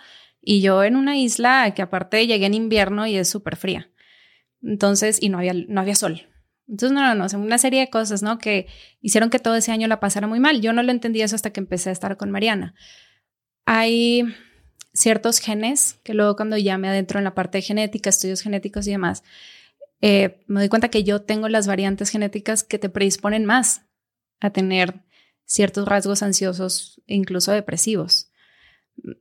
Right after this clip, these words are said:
Hay genes muy estudiados aquí en México, como uno que se llama M T H F R, que justo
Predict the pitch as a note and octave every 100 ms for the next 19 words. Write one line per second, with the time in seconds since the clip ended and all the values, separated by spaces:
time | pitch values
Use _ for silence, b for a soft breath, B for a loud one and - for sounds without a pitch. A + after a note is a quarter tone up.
0 | - G#3 G3+ G#3+ G3+ G#3 - G#3+ G#3 G3+
1 | G3 G3 G3+ F#3+ F#3 G3 G#3 A3 A#3 A#3
2 | A#3 A3+ G3 F#3 F#3 F#3 F#3 - G3 G3
3 | G3 G3+ G#3 G3+ G3+ G3+ G3 G3 G#3 G3+
4 | G#3+ A3+ A#3 A3+ D4 F4+ b b b b
5 | _ G#3 G#3 F#3+ F3+ F3+ _ _ _ G3+
6 | - G#3+ A3 A#3 A3+